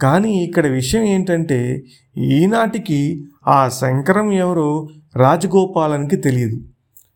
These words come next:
పరమాచార్య స్వామి వారు తనని నమ్ముకున్న భక్తుల బాధలను తీర్చి వారి ఆశయాలను నెరవేరుస్తారని చెప్పడానికి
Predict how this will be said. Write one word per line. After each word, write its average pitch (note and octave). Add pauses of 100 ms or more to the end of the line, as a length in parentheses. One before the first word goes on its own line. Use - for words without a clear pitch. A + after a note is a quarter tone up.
(160)
పరమాచార్య G3+
స్వామి D#3
వారు C#3+ (400)
తనని C#3+
నమ్ముకున్న F#3+
భక్తుల D3
బాధలను C3+ (180)
తీర్చి C#3+ (320)
వారి C#3
ఆశయాలను F3
నెరవేరుస్తారని D#3+
చెప్పడానికి E3+